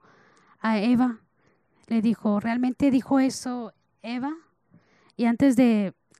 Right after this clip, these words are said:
es lo que dijo Dios, perdón, a Eva. Y antes de tomar esa fruta, era, era bueno para los ojos. Él te iba a hacer sabio. Satanás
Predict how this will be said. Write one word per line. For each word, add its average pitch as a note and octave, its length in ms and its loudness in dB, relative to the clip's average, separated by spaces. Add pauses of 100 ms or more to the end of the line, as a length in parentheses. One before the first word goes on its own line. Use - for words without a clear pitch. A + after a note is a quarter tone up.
(180)
es A#3 120 2
lo C4 140 4
que C4+ 80 6
dijo B3 240 6
Dios, B3+ 200 8
perdón, B3+ 300 4
a A#3 100 0
Eva. B3 220 -2 (1400)
Y - 100 -8
antes B3+ 200 2
de B3+ 80 6
tomar A#3 540 4 (800)
esa C4 300 2
fruta, B3 540 4 (420)
era, A3+ 500 -2 (800)
era C4+ 180 4
bueno C4+ 220 8
para A#3+ 180 6
los A3 240 4
ojos. B3 600 0 (1040)
Él A#3 200 -6
te A#3+ 120 -2
iba A#3 160 2
a - 20 2
hacer A#3+ 460 -2
sabio. B3 560 -2 (1900)
Satanás A#3 960 -6